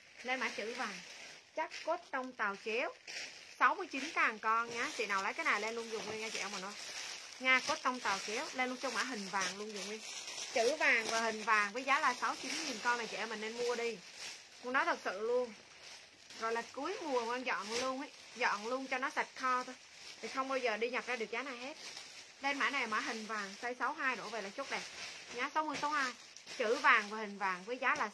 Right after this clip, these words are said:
sáu mươi chín càng em. Nhá. Giá này chuẩn, giá rẻ luôn, nên là chị em mình tranh thủ một phát. Rồi, tiếp luôn, dùng Nguyễn đang còn hai con. Vàng chữ cho chị, ờ, Hương Nguyễn Bà Rồ.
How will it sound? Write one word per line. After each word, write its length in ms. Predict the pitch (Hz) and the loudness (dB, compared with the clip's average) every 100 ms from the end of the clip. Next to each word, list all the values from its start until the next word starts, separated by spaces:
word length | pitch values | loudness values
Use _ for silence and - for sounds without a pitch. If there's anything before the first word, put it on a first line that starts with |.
| - | 4
sáu 180 | 226 | 4
mươi 120 | 320 285 | 4 -4
chín 240 | 254 277 | -8 -4
càng 240 | 302 240 175 | 0 0 0
em. 120 | 214 - - - - - | -6 -8 -14 -16 -18 -10
Nhá. 180 | 240 269 285 - - - - | -4 -4 -4 -10 -10 -10 0
Giá 160 | 262 | 2
này 160 | 320 254 | 4 2
chuẩn, 300 | - 180 247 | 0 -4 -2
giá 120 | 285 | 0
rẻ 240 | 294 233 240 | 0 0 -2
luôn, 360 | 254 240 262 | -2 -4 -6
nên 100 | 254 | -4
là 80 | 240 | -4
chị 120 | 196 | -6
em 160 | 202 214 | -8 -10
mình 80 | 202 | -10
tranh 120 | 220 214 | -12 -10
thủ 80 | 190 | -10
một 140 | 214 | -12
phát. 200 | - 311 - - - - - - - - - | -10 -10 -10 -16 -16 -12 -6 -4 -4 -10 -8
Rồi, 240 | 220 208 | -2 -2
tiếp 220 | 208 269 330 | -2 -4 -4
luôn, 220 | 277 262 | -4 -4
dùng 100 | 247 | -4
Nguyễn 160 | 214 247 | -4 -4
đang 160 | 277 226 | -6 -2
còn 160 | 208 | -2
hai 200 | 233 233 | 0 -2
con. 260 | 226 226 226 - - - - - - - - - - - - - - - - - - - - - | 0 -2 -2 -6 -16 -14 -14 -12 -14 -14 -14 -14 -14 -16 -14 -14 -14 -20 -20 -20 -20 -20 -12 -2
Vàng 200 | 220 214 | -2 0
chữ 180 | 202 240 | -4 -2
cho 80 | 269 | -4
chị, 200 | 208 180 | -4 -6
ờ, 100 | 196 | -6
Hương 240 | 196 247 | -4 -4
Nguyễn 180 | 220 220 | -4 -6
Bà 120 | 220 | -4
Rồ. 200 | 196 190 | -4 -8